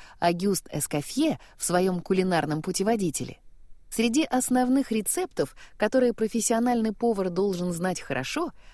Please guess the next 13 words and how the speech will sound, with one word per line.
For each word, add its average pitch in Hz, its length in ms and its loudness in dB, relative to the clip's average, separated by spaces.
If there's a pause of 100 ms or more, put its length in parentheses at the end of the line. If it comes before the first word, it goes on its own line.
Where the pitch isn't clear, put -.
(100)
определенно 269 600 0
присутствует 196 680 -2
шоколадный 139 640 -2
мусс. 117 480 -8 (580)
Это 294 300 0
торжество 226 680 0
чревоугодия, 180 1080 -2 (400)
но 254 100 0
все 370 160 0
же 320 80 2
довольно 220 400 4
легкое 170 420 0
блюдо, 330 360 0